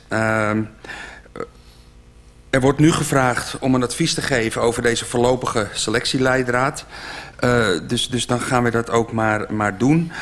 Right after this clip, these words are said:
Het advies van de P V V hierin is dat wij het gewoon het, van het grootste belang vinden dat het nu eens een beetje op gaat schieten.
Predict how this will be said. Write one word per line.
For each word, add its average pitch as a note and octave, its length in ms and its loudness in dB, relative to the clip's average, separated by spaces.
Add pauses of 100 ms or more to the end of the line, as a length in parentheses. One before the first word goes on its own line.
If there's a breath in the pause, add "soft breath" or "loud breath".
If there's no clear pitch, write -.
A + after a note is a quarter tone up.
(140 loud breath)
Het A#2+ 200 0
advies E3 360 0
van C#3+ 120 2
de B2+ 60 -2
P A#2 240 2
V G#2+ 120 -8
V C#3+ 180 0
hierin C3 400 4
is A#2 220 -2
dat A#2+ 180 -2
wij A#2 440 0 (100)
het - 320 -2 (380)
gewoon A#2 420 2
het, A2 300 -4 (400)
van A#2 140 -2
het A2+ 100 -4
grootste D3+ 480 0
belang A#2+ 320 2
vinden G#2+ 300 0
dat C3 160 -2
het B2+ 80 -4
nu B2 80 2
eens A#2+ 100 0
een A2+ 100 -2
beetje A2 280 -2
op B2 140 -6
gaat - 200 -2
schieten. - 320 -4